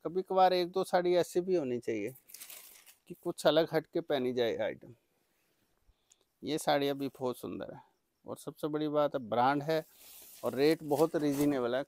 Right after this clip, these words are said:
आजकल normally हज़ार रुपये से तो कम तो कोई साड़ी आती नहीं है,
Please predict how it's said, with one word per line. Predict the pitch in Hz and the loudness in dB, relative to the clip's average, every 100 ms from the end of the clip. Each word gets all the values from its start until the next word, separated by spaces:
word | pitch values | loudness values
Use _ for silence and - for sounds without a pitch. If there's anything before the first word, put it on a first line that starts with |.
| _ - | _ 2
आजकल | 170 214 226 214 | 2 2 -2 0
normally | 160 175 208 240 247 214 | 2 2 0 0 0 2
हज़ार | 170 175 175 | 2 6 4
रुपये | 180 180 - | 4 -4 -4
से | - | -6
तो | 175 - | -6 -2
कम | 170 | -2
तो | 165 165 | -2 -4
कोई | 170 | -4
साड़ी | 151 147 143 143 | 0 0 2 2
आती | 120 - 127 | 0 -2 -4
नहीं | 110 | -4
है, | 85 | -8